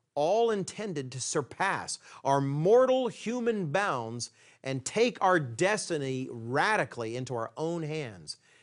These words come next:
and recrafting humanity according to our own whims and fantasies. Yet what is missing from all of these attempts? What is missing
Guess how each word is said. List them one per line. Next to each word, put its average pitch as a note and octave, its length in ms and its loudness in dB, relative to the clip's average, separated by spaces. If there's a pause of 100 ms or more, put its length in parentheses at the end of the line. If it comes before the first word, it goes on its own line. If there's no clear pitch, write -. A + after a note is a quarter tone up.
(140)
and C3+ 360 -4
recrafting G3 1040 0
humanity C3 800 -6 (360)
according E3+ 520 -4
to C#3 120 -4
our B2+ 180 0
own C3+ 460 -6
whims E3 580 -6 (320)
and A#2+ 200 -10
fantasies. A#2 840 -10 (800)
Yet F#3 240 2
what G#3+ 220 0
is F3+ 120 -2
missing C#3+ 640 -4
from A#2 200 -10
all C3 180 -2
of B2+ 100 -4
these C3 220 -6
attempts? - 580 -14 (800)
What D3 220 2
is B2 180 2
missing C3 840 -2